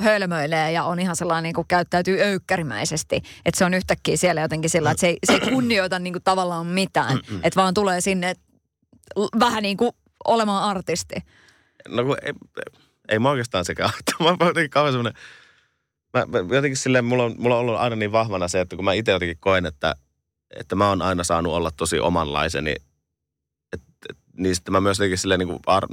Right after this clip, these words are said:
Speaker 2: haluan, niinku, antaa muitten olla sellaisia kuin ne on. Ja mä tosi vähän yleensäkään, niinku, arvostelen ketään, niinku, siitä, mitä ne tekee tai miten ne tekee asiat. Koska jotenkin silleen mä koen, että se on, niinku,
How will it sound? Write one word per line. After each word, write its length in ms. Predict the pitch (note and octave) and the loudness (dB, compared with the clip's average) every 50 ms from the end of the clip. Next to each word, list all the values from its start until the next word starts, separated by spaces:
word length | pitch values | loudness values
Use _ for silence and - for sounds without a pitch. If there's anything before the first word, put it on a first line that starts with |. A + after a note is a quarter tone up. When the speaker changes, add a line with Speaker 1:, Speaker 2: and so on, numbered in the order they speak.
| - | -6
Speaker 2:
haluan, 320 | - G#2 G#2+ A2 A2 G2+ G2 | 0 0 2 2 2 2 0
niinku, 160 | G2+ F#2 F2 | -2 0 0
antaa 260 | F#2 G#2 G2+ G#2 G2+ | 0 0 2 2 0
muitten 380 | G2+ G#2 A2 G2+ - - E2+ E2 | 2 2 0 0 0 -2 0 0
olla 180 | E2+ F2 F2 | 0 0 0
sellaisia 420 | F2 - E2+ D#2+ E2 D#2+ E2+ D#2+ E2 | 0 0 0 0 0 0 0 -2 -2
kuin 100 | E2+ E2+ | 0 0
ne 60 | F2 | 0
on. 200 | D2 F2 F2+ E2+ | 2 2 0 0
Ja 80 | E2+ E2+ | 0 -2
mä 160 | F2 E2 - - - | -2 -2 -4 -4 -2
tosi 240 | - G#2 G2+ G2+ F2+ | 0 0 2 2 2
vähän 220 | F#2 F2+ E2+ F2+ - | 2 0 -2 -4 -4
yleensäkään, 460 | G2 G2+ G2 F#2 F#2 F2 - E2 E2 | -2 0 0 0 0 -4 -4 -4 -4
niinku, 160 | F2 D#2+ - | -2 -2 0
arvostelen 560 | B1+ F2 F2+ E2 E2 E2 - - D2+ D#2 D#2 | 0 0 0 0 -2 -6 -6 -6 -4 -6 -4
ketään, 320 | D#2 E2+ D#2+ - E2 D#2 D#2 | -4 -4 -2 0 0 0 0
niinku, 160 | D#2 D#2 D#2 | -4 -8 -4
siitä, 220 | - F2 D#2 D2+ | -2 -2 0 0
mitä 200 | E2 E2+ D#2 E2+ | -2 -2 -2 -2
ne 80 | D#2+ D#2+ | -4 -2
tekee 360 | D#2 E2+ E2 - - D#2 D2 | -2 -4 -2 -2 -2 -4 -2
tai 160 | D#2 D#2 D#2+ | -2 -2 0
miten 280 | F2 F2+ E2+ - E2+ D#2+ | 0 -2 0 0 -2 -2
ne 80 | D#2 C#2+ | -2 -4
tekee 260 | - D#2 - D2+ C#2+ | -4 -4 -4 -4 -2
asiat. 300 | C#2+ E2 E2+ D#2+ D#2 - | -2 -2 -2 -2 -2 -2
Koska 220 | - E2 - - | -4 -2 0 2
jotenkin 200 | F#2 G2 F#2+ F#2 | 2 2 2 0
silleen 240 | - G#2 G2 G2 G2 | 0 2 2 2 2
mä 80 | G2 F#2+ | 0 2
koen, 200 | A2 G#2 G2+ G2 | 2 2 2 2
että 120 | F#2 - | 0 -2
se 60 | - | -2
on, 80 | G2+ G#2 | 0 0
niinku, 300 | G2+ G2 G#2+ G#2 - | 0 0 0 -2 -2